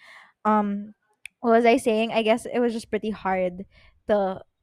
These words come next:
uh, do the online, uh, what? Online setting in general is heavy, but, like, twenty-one units in this setting, what am I doing with my life? I'm literally just on, in my bed. Okay, I'm too tired.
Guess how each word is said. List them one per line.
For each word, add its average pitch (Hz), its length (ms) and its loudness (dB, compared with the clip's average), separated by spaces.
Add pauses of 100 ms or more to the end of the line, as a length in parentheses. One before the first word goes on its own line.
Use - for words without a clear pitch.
(960)
uh, 185 460 0 (460)
do 208 300 -2
the 208 140 0
online, 196 500 -4 (120)
uh, 180 80 -6 (380)
what? 330 200 0 (120)
Online 359 260 -4
setting 339 260 -4
in 277 140 -8
general 247 320 -2
is 226 180 -4
heavy, 202 520 -4 (320)
but, 226 180 0
like, 226 320 0 (300)
twenty-one 262 520 2
units 226 640 -2
in 226 160 -4
this 226 200 -2
setting, 214 540 -4 (280)
what 269 180 4
am 302 120 2
I 302 100 0
doing 240 340 0
with 233 180 0
my 208 140 0
life? 208 280 -2
I'm 233 180 -2
literally 247 560 0
just 208 400 -4 (420)
on, 202 260 2
in 196 140 -8
my 208 120 -2
bed. 214 420 0
Okay, 208 220 -4
I'm 196 140 -6
too 214 140 -12
tired. 190 320 -4